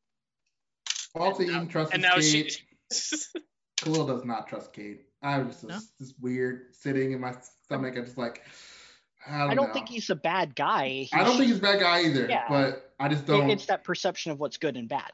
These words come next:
Speaker 1: Yeah, I'm just like, I don't know. Something's, like, off. I'm just like, "Ah." But Baltimore trusts him, though.
Speaker 3: Are there
Speaker 1: So
Speaker 3: any
Speaker 1: far.
Speaker 3: characters that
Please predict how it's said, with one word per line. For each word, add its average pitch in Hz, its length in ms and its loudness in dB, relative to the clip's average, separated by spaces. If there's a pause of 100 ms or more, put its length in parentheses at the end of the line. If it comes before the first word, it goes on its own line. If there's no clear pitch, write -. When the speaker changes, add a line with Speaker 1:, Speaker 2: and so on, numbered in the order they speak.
(120)
Speaker 1:
Yeah, 123 340 -4
I'm 131 140 -2
just 135 100 -8
like, 120 180 -2
I 120 180 -4
don't 117 180 -4
know. 110 300 -12 (260)
Something's, 135 500 -4
like, 110 300 -10
off. 113 380 -10
I'm 120 160 -8
just - 100 -14
like, 110 200 -12
"Ah." 104 440 -12 (580)
But 123 80 -6
Baltimore 139 380 0
trusts - 320 -12
him, 104 160 -14
though. 110 180 -14 (360)
Speaker 3:
Are 196 60 -8
there 190 120 0
Speaker 1:
So 190 40 4
Speaker 3:
any 196 100 0
Speaker 1:
far. 190 80 -8
Speaker 3:
characters 196 440 -4
that 170 160 -6